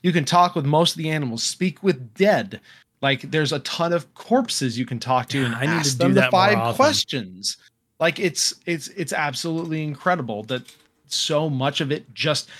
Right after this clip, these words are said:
Speaker 1: like, if you think it should just work, normally it does.
Speaker 2: Mm-hmm.
Speaker 1: Which is, which is incredible to me. It's, it's incredibly intuitive. Uh, what if I shove this person? What if I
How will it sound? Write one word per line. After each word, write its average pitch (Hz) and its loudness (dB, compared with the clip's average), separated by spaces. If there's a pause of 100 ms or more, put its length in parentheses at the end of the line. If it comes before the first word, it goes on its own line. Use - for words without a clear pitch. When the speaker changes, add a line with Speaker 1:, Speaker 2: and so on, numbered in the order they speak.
(200)
Speaker 1:
like, - -2 (640)
if 147 -4
you 151 0
think 196 0
it 226 -2
should - -2
just 156 -2
work, 139 -2 (400)
normally 240 2
it 127 -4
does. - -6 (100)
Speaker 2:
Mm-hmm. 156 0 (800)
Speaker 1:
Which 156 0
is, 156 2
which 151 -2
is 139 -2
incredible 135 -4
to 127 -12
me. 107 -8
It's, - -8
it's 139 -4
incredibly 170 2
intuitive. 139 0
Uh, 135 -2 (360)
what 208 2
if 269 2
I 240 4
shove 226 2
this 185 -2
person? 101 -8
What 185 2
if 220 0
I 180 2